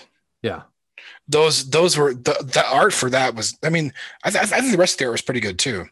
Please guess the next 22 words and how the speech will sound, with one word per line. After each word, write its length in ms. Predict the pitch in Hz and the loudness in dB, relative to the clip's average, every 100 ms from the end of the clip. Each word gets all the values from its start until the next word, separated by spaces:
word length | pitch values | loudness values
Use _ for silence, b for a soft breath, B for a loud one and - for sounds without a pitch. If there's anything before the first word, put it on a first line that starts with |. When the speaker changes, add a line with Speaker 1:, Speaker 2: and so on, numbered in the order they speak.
| _ B | _ B
Speaker 1:
Mm-hmm. 180 | 120 139 | -8 -8
Speaker 2:
But 400 | 147 147 - - - | 0 0 0 -6 -4
to 100 | 160 | 0
me, 160 | 180 | 0
those 380 | 156 123 139 143 | 0 0 2 2
were 60 | 127 | -2
the 60 | |
two 160 | 120 120 | -4 -4
things 200 | 123 117 | -4 -4
that 120 | 104 | -4
stood 260 | - 117 101 | -4 -2 -2
out, 360 | 92 92 - - _ _ _ | -2 -4 -10 -16 _ _ _
uh, 300 | 92 85 80 - _ _ _ _ | -4 -2 -6 -12 _ _ _ _
visual 420 | 110 113 123 110 107 | -6 -2 -2 -2 -4
art 220 | 101 98 | -6 -6
wise 420 | 98 90 87 85 | -4 -2 -2 -4
of, 320 | - - - | -6 -10 -10
of 60 | 87 | -8
this 180 | 90 - | -6 -6
book 280 | 76 73 82 | -8 -12 -12
was, 180 | 82 82 | -10 -6
like, 340 | 73 - | -6 -6